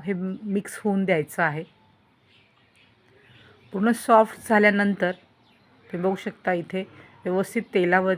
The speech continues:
तेल सुटेसपर्यंत व्यवस्थित मारून घ्यायचं आहे. एक वाफ काढूया जेणेकरून कांदा खोबऱ्याचं वाटण आणि टॅमॅटो आणि कांदा सॉफ्ट होऊन देऊया.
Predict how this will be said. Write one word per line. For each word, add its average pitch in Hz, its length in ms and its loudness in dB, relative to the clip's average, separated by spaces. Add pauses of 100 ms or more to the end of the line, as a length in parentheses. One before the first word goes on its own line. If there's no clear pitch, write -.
(120)
तेल 185 120 0
सुटेसपर्यंत 180 720 -4
व्यवस्थित 175 340 -6
मारून 170 360 0
घ्यायचं 175 380 -4
आहे. 160 200 -2 (420)
एक 233 160 -4
वाफ 208 280 8
काढूया 208 420 6
जेणेकरून 190 640 0
कांदा 180 340 4
खोबऱ्याचं 190 560 0
वाटण 202 320 6
आणि 180 260 2
टॅमॅटो 180 600 2
आणि 180 140 -2
कांदा 170 340 0
सॉफ्ट - 480 -2
होऊन 185 200 0
देऊया. 160 320 -4